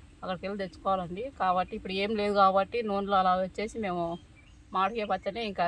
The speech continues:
తిరుమతలో వేసేస్తున్నామండి. దీంట్లోకి తిరుమతి గింజలు, నెక్స్ట్ వచ్చేసి చూడండి ఫ్రెండ్స్, నేనైతే ఇప్పుడైతే ఇంకా ఏం లేవు కాబట్టి తెల్లవాయలు, మళ్ళీ తెల్లవాయలు తీసుకొని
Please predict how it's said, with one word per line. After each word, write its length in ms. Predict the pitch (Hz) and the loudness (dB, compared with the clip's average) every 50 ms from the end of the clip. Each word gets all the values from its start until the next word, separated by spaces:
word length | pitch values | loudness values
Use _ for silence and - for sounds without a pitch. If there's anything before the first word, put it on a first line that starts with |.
| 175 - | 0 -2
తిరుమతలో 420 | 190 180 190 190 180 185 180 180 175 | -4 -2 -2 -2 -2 -2 -4 -2 -2
వేసేస్తున్నామండి. 880 | 175 170 175 175 190 208 190 202 - - 233 185 170 165 165 165 170 226 277 - - - - - - - - - - - - - - - - - - - - - - - - - - - - - - - - - - - - - - - - - - - - - - - - - - - - - - - - - - - - - - - - - | -2 -2 -4 -6 -6 -4 -4 -6 -6 -6 -8 -8 -6 -6 -6 -6 -6 -6 -8 -8 -12 -16 -14 -10 -10 -10 -10 -8 -8 -6 -4 -4 -6 -6 -8 -20 -20 -20 -20 -20 -20 -18 -16 -16 -12 -12 -10 -10 -12 -14 -16 -20 -20 -20 -20 -20 -20 -20 -20 -20 -20 -20 -20 -20 -20 -20 -20 -20 -18 -18 -18 -16 -18 -20 -20 -20 -20 -20 -20 -20 -20 -20 -18 -14
దీంట్లోకి 440 | 208 196 185 214 226 220 214 233 254 262 - | -14 -10 -6 -4 -4 -4 -2 -6 -6 -6 -6
తిరుమతి 340 | 226 208 208 220 214 214 190 202 | -6 -4 -2 -4 -4 -6 -8 -10
గింజలు, 360 | 202 185 196 196 196 214 220 233 226 214 196 | -8 -6 -6 -4 -4 -2 -2 -2 -2 -4 -6
నెక్స్ట్ 240 | 196 - - - 202 202 | -10 -12 -12 -12 -12 -12
వచ్చేసి 440 | 196 - 190 202 208 - - 226 220 190 196 - - - - - - - - _ - - - - - - - - - - - - - - - - - - - - - - - - - - - | -10 -12 -12 -12 -12 -10 -12 -10 -10 -10 -10 -12 -14 -20 -20 -20 -20 -20 -20 _ -20 -20 -20 -20 -20 -20 -20 -20 -20 -20 -20 -20 -20 -20 -20 -20 -20 -20 -20 -20 -20 -20 -20 -20 -16 -6 0
చూడండి 220 | 233 240 240 277 247 | 0 2 2 2 2
ఫ్రెండ్స్, 240 | 240 240 240 262 - 233 | 2 2 0 0 -4 -4
నేనైతే 300 | 214 208 208 208 202 226 226 | -2 0 0 0 2 0 0
ఇప్పుడైతే 380 | - 214 208 208 202 - 226 226 208 202 | 2 2 2 2 2 0 0 0 0 0
ఇంకా 140 | 196 190 190 190 202 | 0 0 2 4 4
ఏం 80 | 208 214 220 | 4 4 2
లేవు 120 | 220 214 202 202 | 2 4 6 6
కాబట్టి 320 | 190 196 196 196 - 226 233 - | 6 6 4 2 0 -2 0 2
తెల్లవాయలు, 360 | 220 190 196 202 208 208 208 202 | 2 4 6 6 4 4 4 4
మళ్ళీ 160 | 190 190 196 196 - | 4 2 2 2 2
తెల్లవాయలు 320 | 202 185 190 202 214 220 202 | 2 2 4 2 2 2 0
తీసుకొని 320 | 208 208 - - 208 233 | -2 -2 -2 -6 -4 -4